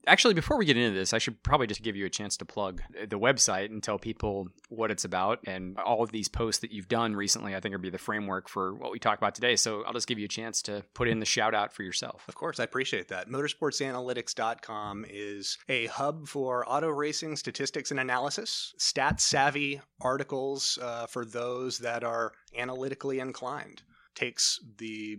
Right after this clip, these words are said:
Speaker 2: the data that drives nascar every day, and tries to make sense of it. There's stories in the numbers.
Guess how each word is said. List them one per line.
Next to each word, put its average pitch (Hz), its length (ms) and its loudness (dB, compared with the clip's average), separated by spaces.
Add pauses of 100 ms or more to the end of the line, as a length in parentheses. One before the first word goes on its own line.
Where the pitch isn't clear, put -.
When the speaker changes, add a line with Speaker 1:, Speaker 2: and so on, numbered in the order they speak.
(120)
Speaker 2:
the 107 100 -8
data 123 500 0
that 113 300 -4
drives 120 400 2
nascar 120 440 -2
every 117 220 -4
day, 110 380 -6
and - 80 -14
tries 170 220 4
to 196 40 0
make 165 220 -2
sense 135 240 -2
of 92 100 -12
it. - 180 -12
There's 123 180 -2
stories 135 420 0
in 127 60 -6
the 123 60 -8
numbers. 107 540 -6